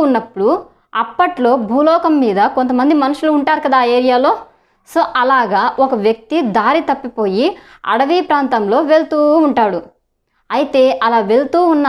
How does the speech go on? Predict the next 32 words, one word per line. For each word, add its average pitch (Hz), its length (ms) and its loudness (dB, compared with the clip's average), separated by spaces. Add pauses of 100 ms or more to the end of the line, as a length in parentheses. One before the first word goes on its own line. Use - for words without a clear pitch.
అతనికి 208 460 -2 (480)
తొమ్మిది 311 340 2
జ్యోతులు 285 340 0 (100)
కనిపిస్తాయి. 240 460 -2 (840)
So 359 60 -2 (160)
ఇంత 269 160 0 (100)
దట్టమైన 302 540 0
అడవిలో 240 320 0 (220)
ఈ - 20 -2 (100)
తొమ్మిది 269 320 0
జ్యోతులు 311 280 0 (160)
ఎలా 233 200 2
వెలుగుతున్నాయి 285 560 -2 (480)
అనేసి 277 300 -2
ఒక - 80 -2 (120)
డౌట్ 247 280 0
తోటి 233 240 0 (180)
దగ్గరకు 277 340 0
వెళ్ళి 262 220 2
చూస్తాడు. 240 440 0 (540)
చూస్తే 330 320 0 (180)
అక్కడ 240 140 0 (200)
ఆయిల్ 285 260 2
ఉండదు, 233 280 0 (280)
ఏది 277 180 2 (100)
ఉండదు, 240 300 0 (160)
కానీ 226 260 0 (720)
ఆ 240 100 0 (180)
తొమ్మిది 294 380 2
జ్యోతులు 294 320 0 (120)
నిరంతరం 311 500 2
వెలుగుతూనే 254 460 2